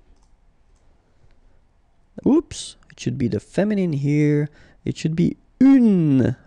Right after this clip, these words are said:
Okay, so it's my mistake. So correct it. Une. Une fenêtre. Une fenêtre.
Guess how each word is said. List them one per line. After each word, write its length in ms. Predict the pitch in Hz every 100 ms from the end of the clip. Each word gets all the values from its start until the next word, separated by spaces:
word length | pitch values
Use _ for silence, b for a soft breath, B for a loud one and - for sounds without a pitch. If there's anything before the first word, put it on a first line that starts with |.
| 135
Okay, 260 | - 139
so 120 | 180 -
it's 140 | -
my 140 | 120
mistake. 600 | 127 139 - 196 269 - -
So 200 | - - -
correct 460 | - 135 135 - 135
it. 300 | - - - B B B B B B _ -
Une. 640 | 214 165 123 92 78 - _ _ _ _ _ _ _ -
Une 580 | 190 226 226 226 226 240 - _
fenêtre. 1080 | - - 226 226 131 92 - - - 98 120 - _ _ _ _ _ _ _ _ _ _ _ _ _ _ _ _ _ _ _
Une 640 | 120 117 120 135 156 185 196 - _ _
fenêtre. 880 | - - 156 - - - - -